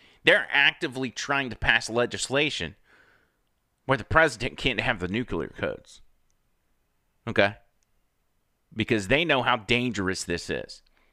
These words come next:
He's already bombing in the Middle East. This is dangerous.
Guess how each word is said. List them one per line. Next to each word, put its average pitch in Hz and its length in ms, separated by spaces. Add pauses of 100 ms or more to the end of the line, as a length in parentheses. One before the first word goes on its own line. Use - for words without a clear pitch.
(340)
He's 147 240
already 160 480
bombing 131 800 (680)
in 147 140
the 135 80
Middle 147 300
East. - 440 (1800)
This 127 200
is 143 140
dangerous. 143 800